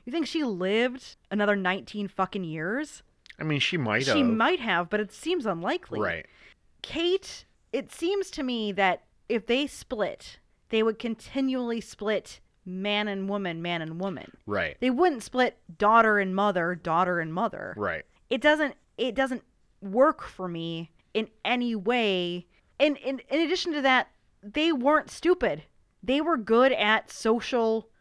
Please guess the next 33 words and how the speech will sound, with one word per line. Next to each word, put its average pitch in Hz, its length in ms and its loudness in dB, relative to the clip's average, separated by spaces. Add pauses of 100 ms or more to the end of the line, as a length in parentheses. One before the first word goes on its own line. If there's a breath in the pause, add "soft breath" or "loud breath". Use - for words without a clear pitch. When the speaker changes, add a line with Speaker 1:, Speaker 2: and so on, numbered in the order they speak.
Speaker 2:
Mm-hmm. 120 340 -8 (260)
Mm-hmm. 110 240 -8
Speaker 1:
being 262 240 4
so, 254 260 2 (100)
at 214 220 2
social 247 520 2
organ-, 220 320 0 (140)
they 247 120 -4
were 262 120 -6
good 254 160 -2
at - 160 -6
social 226 480 -4
skills. - 500 -4 (120)
Speaker 2:
Yeah. 147 180 2 (100)
Speaker 1:
Well, 285 160 10
Kate - 320 -2
was, 180 220 -4
at 180 100 -8
least. 139 240 -12 (240 loud breath)
Ma 285 120 6
Speaker 2:
Yeah, 415 120 12
Speaker 1:
Bender 294 220 12
Speaker 2:
well 277 60 10
Speaker 1:
didn't 285 200 4
want 302 220 6
anybody 339 420 4
around 349 300 4
her. 233 80 2
She'd 240 160 -2
be 285 80 2
like, 277 160 2
"Fuck 311 260 4
off." 320 320 4